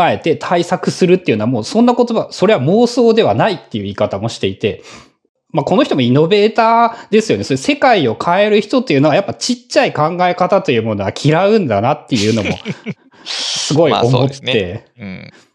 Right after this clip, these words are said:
Speaker 2: いや、でもやるべきことじゃなくてやりたいことをやるって、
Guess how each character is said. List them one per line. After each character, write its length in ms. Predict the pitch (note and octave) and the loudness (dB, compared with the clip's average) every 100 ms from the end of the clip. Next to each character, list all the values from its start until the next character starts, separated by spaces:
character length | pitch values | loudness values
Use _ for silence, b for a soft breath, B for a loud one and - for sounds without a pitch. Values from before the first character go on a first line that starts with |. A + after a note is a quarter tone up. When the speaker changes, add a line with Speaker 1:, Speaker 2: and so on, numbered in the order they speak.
| _ | _
Speaker 2:
い 60 | F#2 | -2
や、 180 | F2+ G2+ | -2 -2
で 40 | |
も 100 | A2+ | -6
や 160 | B2 C#3+ | -4 -4
る 120 | E3+ | -4
べ 120 | E3+ | -6
き 120 | E3 | -8
こ 140 | - D3+ | -8 -8
と 140 | C3+ | -4
じ 80 | C3 | -4
ゃ 20 | |
な 100 | B2+ | -4
く 80 | - | -6
て 100 | B2 | -2
や 120 | A#2+ | 0
り 100 | C#3 | 0
た 120 | C#3+ | 0
い 60 | C3 | -2
こ 120 | B2 | -4
と 120 | A2 | -4
を 40 | G2 | -2
や 140 | G#2 | 0
る 80 | A2+ | -2
っ 40 | A2 | -4
て、 200 | - G2+ | -6 -6